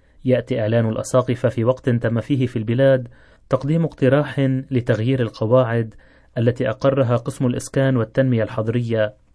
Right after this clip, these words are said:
في الواقع وفي عام ألفين وستة عشر طلب قسم الإسكان والتنمية الحضرية أن يتم تنظيم المساكن ومساكن حالات الطوارئ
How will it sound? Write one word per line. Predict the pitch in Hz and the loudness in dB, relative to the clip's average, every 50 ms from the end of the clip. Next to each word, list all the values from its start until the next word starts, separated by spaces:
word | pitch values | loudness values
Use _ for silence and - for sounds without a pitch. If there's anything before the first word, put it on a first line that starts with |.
| _ _ _ _ _ _ _ | _ _ _ _ _ _ _
في | - - | -8 -6
الواقع | 110 104 110 117 120 - 131 113 | -4 0 0 0 0 0 0 0
وفي | 107 110 104 - 123 | 0 0 0 0 0
عام | 107 110 117 120 | 0 0 0 0
ألفين | 117 110 - 123 120 117 | -2 -2 -2 0 0 0
وستة | 113 107 - - - - 143 139 - 131 | 0 -2 -2 -2 -2 -2 -2 0 0 0
عشر | 123 135 127 - - 127 120 113 117 - - - - - - _ _ | 0 0 -2 2 2 2 2 2 -2 -6 -14 -20 -20 -20 -20 _ _
طلب | - 143 139 135 135 | 0 4 4 6 6
قسم | 180 180 - 165 - - 160 | 6 4 2 -2 -6 -4 -4
الإسكان | 151 143 - - - - 156 156 151 139 | -4 -4 -4 -6 -2 0 0 2 2 2
والتنمية | 127 - - 151 147 143 139 127 | 0 0 0 -2 0 2 2 0
الحضرية | 120 - - 120 110 110 139 131 123 127 120 120 113 - - _ - _ _ _ _ - | 0 -2 -4 -4 -2 -2 -2 0 0 0 0 0 -2 -6 -12 _ -20 _ _ _ _ 0
أن | 127 117 | 2 2
يتم | 117 117 - 147 143 139 127 | 2 2 2 2 2 2 2
تنظيم | 123 - 123 117 113 131 139 131 | 2 2 0 0 2 0 0 2
المساكن | 123 117 113 104 - - 139 135 135 - 135 127 123 123 123 | 2 0 0 -2 0 0 0 0 2 0 0 0 2 0 0
ومساكن | 113 110 113 110 - - 139 127 - 131 120 113 | 0 0 0 -2 0 0 0 2 2 0 -4 -2
حالات | - 120 113 120 117 - | -2 -2 0 0 0 -2
الطوارئ | 131 - - 110 110 120 135 135 127 123 127 | -4 -6 -4 -2 2 4 4 4 4 2 0